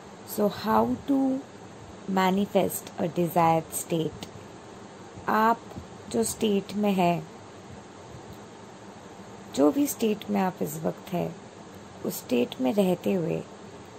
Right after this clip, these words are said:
आपको ये सोचना है कि आपको कौन से state में रहना है। Obviously आपको union में रहना है, तो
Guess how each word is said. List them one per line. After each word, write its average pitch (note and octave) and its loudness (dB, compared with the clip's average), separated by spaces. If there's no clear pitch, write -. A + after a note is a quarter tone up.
आपको A3+ 2
ये A3+ 6
सोचना G3+ 0
है G3+ 2
कि F#3+ -2
आपको G3+ 0
कौन G3+ 6
से A#3+ -2
state G#3 0
में A3 4
रहना E3+ 6
है। D#3 -2
Obviously A#3+ 2
आपको A3+ 4
union G3 4
में F#3 4
रहना E3 2
है, D#3 -2
तो G#3+ 2